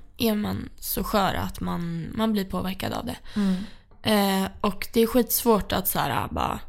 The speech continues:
Speaker 1: inte svara eller skriva att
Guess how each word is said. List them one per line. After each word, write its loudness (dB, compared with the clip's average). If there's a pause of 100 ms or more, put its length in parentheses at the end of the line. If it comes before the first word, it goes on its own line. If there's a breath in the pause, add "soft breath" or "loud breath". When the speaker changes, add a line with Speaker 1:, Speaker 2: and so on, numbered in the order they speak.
(640 loud breath)
Speaker 1:
inte 0
svara 4
eller 0
skriva 0
att -6